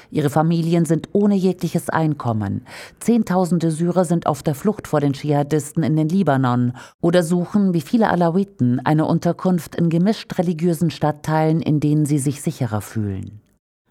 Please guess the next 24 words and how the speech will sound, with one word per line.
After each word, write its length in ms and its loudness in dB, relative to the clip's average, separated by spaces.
Die 100 0
aktuellen 380 2
Massaker 440 4
machen 320 2
deutlich, 600 0
wir 140 2
müssen 300 2
die 160 2
direkten 560 0
Kontakte 600 0
zu 160 -4
syrischen 540 0
Bürgern 400 2
aufrechterhalten. 1120 -2
Es 240 -4
gilt, 400 0
Öffentlichkeit 720 0
über 120 -2
die 120 0
Entwicklung 480 0
in 120 2
Syrien 460 2
zu 140 -2
schaffen 580 -2